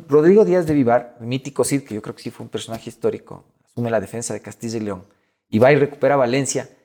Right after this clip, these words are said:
la manera en la que lo hace es recuperando la tizona de manos de, de, de quienes gobiernan la taifa de Valencia y aprende cómo fundir las espadas.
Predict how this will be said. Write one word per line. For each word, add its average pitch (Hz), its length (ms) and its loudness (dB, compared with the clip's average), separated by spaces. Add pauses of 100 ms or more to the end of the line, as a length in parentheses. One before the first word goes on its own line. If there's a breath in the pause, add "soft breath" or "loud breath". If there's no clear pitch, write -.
(420)
la 139 140 2
manera 196 400 4
en 196 60 -2
la 160 120 -2
que 139 120 -6
lo 139 120 2
hace 156 360 0
es 151 260 -6
recuperando 139 560 0
la 151 160 0
tizona 165 460 -2
de 123 100 -2
manos 139 400 -4
de, 110 220 -12
de, 95 180 -16
de 110 340 -16
quienes 113 240 -10
gobiernan 143 300 4
la 135 140 2
taifa 143 260 -2
de 139 60 0
Valencia 117 480 -6 (580)
y 123 160 4
aprende 151 460 0
cómo 156 240 -6
fundir 127 400 -8
las 104 180 -8
espadas. - 480 -20